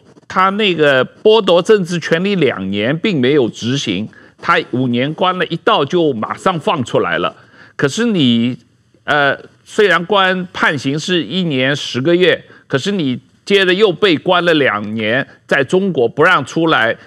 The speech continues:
呃，行使这个剥夺政治权利两年的这个刑期。呃，所以我想，你觉得这两个差别，为什么李明哲可以不，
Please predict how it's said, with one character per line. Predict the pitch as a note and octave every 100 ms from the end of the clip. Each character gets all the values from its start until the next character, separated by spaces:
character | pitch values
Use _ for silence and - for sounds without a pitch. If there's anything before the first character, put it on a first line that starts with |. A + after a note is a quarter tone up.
| - -
呃， | C3+ B2+ B2+ A2 - _ -
行 | - C#3 F3+
使 | - A2
这 | D3+
个 | C3+ C3
剥 | F3+ F3+
夺 | D#3 C#3
政 | C3+ F3
治 | C3 A#2+
权 | - B2+
利 | D#3+
两 | C3+ G#2+ F#2+
年 | G#2 G#2+
的 | D3+
这 | D#3+
个 | C3+ A2+ G2 - _
刑 | - A2 A2
期。 | - A#2+ - - - - _
呃， | C#3+ D3+ -
所 | - A3+
以 |
我 | A3+ F#3+
想， | F#3 F3+ E3+ E3+ - _ _ _
你 | D3+ E3+
觉 | A3 A#3
得 |
这 | A#3 C4
两 | G#3+ C#3 A#2+
个 | D3+
差 | - F3+ G3
别， | F3 A2+ A2+ - - -
为 | B3
什 | G#3 D#3
么 | D#3+ F3 - - _ _ _ _ _ _ -
李 | C#3 D3+
明 | E3 G#3
哲 | F3+ D#3 E3+
可 | E3+
以 | D#3+ C3
不， | - E3